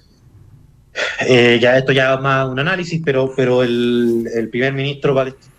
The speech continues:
palestino, Abbas, Mahmoud Abbas, ha ido pateando las elecciones porque tienen bastante temor de que en caso de haber elecciones las perderían rotundamente. A Ham-, Al, Al-Fatah hay muchas acusaciones también de corrupción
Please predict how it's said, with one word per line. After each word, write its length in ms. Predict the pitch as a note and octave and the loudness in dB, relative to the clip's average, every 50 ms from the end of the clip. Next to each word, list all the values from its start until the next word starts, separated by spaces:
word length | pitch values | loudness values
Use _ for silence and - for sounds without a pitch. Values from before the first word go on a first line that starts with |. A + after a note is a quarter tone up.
| _ | _
palestino, 380 | - B2 B2+ C3+ E3+ G3 E3 C3+ | -6 -4 -4 -2 0 2 2 2
Abbas, 320 | B2+ B2+ C#3+ D#3 D#3+ - | 4 4 2 0 0 -4
Mahmoud 280 | A#2 - - C#3 C#3 C#3+ | -10 -10 -8 -4 0 2
Abbas, 300 | D3+ E3 F3 E3+ E3 - | 2 2 2 2 0 0
ha 120 | C3+ C#3 | -2 0
ido 280 | C3+ C#3 C#3+ C#3+ C#3 C#3 | 0 2 2 0 0 0
pateando 480 | C3+ B2+ C3 C#3 D3+ D#3 D#3+ D#3+ D#3+ | -2 -2 -2 -2 -4 -4 -4 -4 -4
las 140 | D#3 D3 C3+ | -4 -4 -4
elecciones 600 | C#3+ C3+ C3+ C#3 - - E3 D#3+ E3 E3 E3+ E3 - - _ _ _ _ _ _ _ _ | -4 -6 -6 -8 -6 -4 0 0 2 2 0 -2 -6 -14 _ _ _ _ _ _ _ _
porque 240 | - B2 - - C3+ | -4 -2 -2 -2 -2
tienen 460 | C3+ C#3+ C#3+ D3 D3 D3+ D3 C3+ - | 0 0 0 0 -2 -4 -6 -6 -4
bastante 500 | - B2 A#2+ - D#3+ D3+ - - D3+ C#3 | -4 -2 0 0 0 -2 0 0 -2 -2
temor 440 | C#3 - C#3 C3+ C#3 D3 D#3+ E3 D#3+ | 0 0 0 2 4 4 2 2 2
de 140 | D#3 D3 - | 0 -2 -2
que 300 | C#3 C#3 C#3 C3+ C3 A#2+ | -2 -2 0 0 0 -2
en 100 | B2 A#2+ | -2 -2
caso 220 | D#3 C#3+ C#3 - | -2 -2 -2 -2
de 20 | C#3+ | -2
haber 120 | C#3+ C#3 | -2 -2
elecciones 340 | C#3 C3 C3+ - D3+ D3 D3 | -2 -2 -2 0 0 2 2
las 120 | C#3 C3 C#3 | 2 0 0
perderían 600 | - B2 A#2+ A#2+ B2+ C3+ C#3 D3 C#3 C3+ C3+ B2+ | 0 0 0 2 2 2 2 2 2 0 0 -2
rotundamente. 680 | A#2+ A#2+ B2+ C3 C3 C3 C3+ D3 B2+ G2+ - - G2+ | -4 -4 -4 -2 0 0 2 0 0 -2 -2 -2 2
A 220 | G2+ G#2+ G#2 G2 | 2 2 2 2
Ham-, 280 | - - A#2 A2+ - - - - - G2 - - | 0 -4 -6 -6 -6 -8 -14 -16 -18 -16 -12 -10
Al, 140 | A2+ A2+ - _ - | -10 -10 -10 _ -6
Al-Fatah 360 | A2+ A2+ G#2+ - B2 G#2+ C3 | -6 -6 -4 -2 0 2 2
hay 80 | C3+ C3 | 2 2
muchas 200 | C3 C3 C3+ B2+ | 2 0 -2 -2
acusaciones 360 | B2 A#2+ A#2+ C3+ C3+ C3+ C3 | -2 -2 -2 -2 -2 0 0
también 220 | C3 B2 B2 B2+ | 0 0 0 0
de 100 | B2+ B2+ | -2 -2
corrupción 640 | - A#2+ A#2+ A2 - - - D3+ D3+ D3 C#3 B2+ B2+ | -2 -2 -4 -4 -4 -4 -2 0 0 2 0 -2 -4